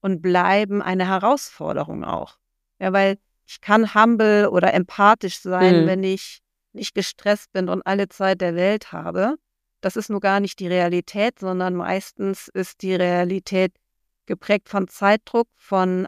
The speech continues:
Speaker 1: Anforderungen, schnell Entscheidungen zu treffen, von harten Business-Anforderungen. Und diese Kombination immer wieder zu finden und diese Balance zu finden zwischen Leadership und Business-Anforderungen, das ist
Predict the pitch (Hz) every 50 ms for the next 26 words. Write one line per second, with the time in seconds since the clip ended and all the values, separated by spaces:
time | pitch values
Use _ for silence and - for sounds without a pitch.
0 | - - 175 196 226 - - - 202 202 185 190 190 180 190 190 175 - - 202
1 | 190 190 190 196 180 175 - 208 208 220 220 226 220 220 214 202 - - 208 -
2 | - - 208 202 196 - - 196 196 196 196 202 202 _ _ _ _ _ _ _
3 | _ _ _ _ _ _ _ _ _ _ _ _ _ _ - 202 190 175 185 190
4 | 208 - 214 233 - 226 - 214 196 175 - - 190 190 190 - _ - 190 190
5 | 190 190 190 185 190 - - 180 180 170 - 175 190 214 247 277 285 262 240 233
6 | 226 220 220 220 220 - _ _ _ _ _ _ _ _ _ _ _ _ _ _
7 | _ _ _ _ _ _ - - 233 233 214 214 202 202 202 196 - - - 247
8 | 262 302 269 - - 185 185 180 170 175 170 180 175 - - 180 - - - 185
9 | 185 180 180 175 - 185 175 180 170 175 175 175 180 185 220 294 330 - 202 -
10 | - - 180 175 - - 185 180 180 180 - - 208 233 269 254 - - 202 196
11 | 190 - - 214 196 190 196 190 196 _ _ _ _ _ _ _ _ _ _ -
12 | 180 196 208 208 208 202 202 - - 202 202 - - 185 175 180 190 190 185 185
13 | 190 185 175 - - - - 185 185 180 - - 190 190 190 190 196 185 202 208
14 | 214 214 214 196 196 196 - - 190 - -